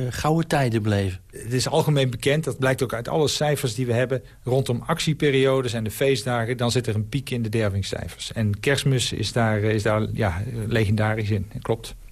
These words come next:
Speaker 1: Kerststollen, vleespakketten, hazenruggen. En dan zeggen mensen, "Waarom gaan die niet naar de voedselbank?"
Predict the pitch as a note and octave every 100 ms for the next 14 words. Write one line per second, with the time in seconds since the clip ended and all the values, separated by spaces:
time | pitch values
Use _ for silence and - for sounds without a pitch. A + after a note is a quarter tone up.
0 | - F3 D3+ - - D3+ C#3 D3+ - -
1 | - - - - - D#3 D#3+ - D3 C3+
2 | D#3 C#3+ D3 C3+ - - - - B2 D#3+
3 | C#3+ C3+ B2+ D3+ C3+ E3 - - - -
4 | - - C#3+ C#3 D#3 D3 D3 D3 C#3 C#3+
5 | C3+ - G#2+ C3 E3+ D#3 D#3 - D#3 C3+
6 | D#3 D#3 D#3+ D3 C#3+ C3+ A3+ G3+ C3+ G#2+
7 | G2 -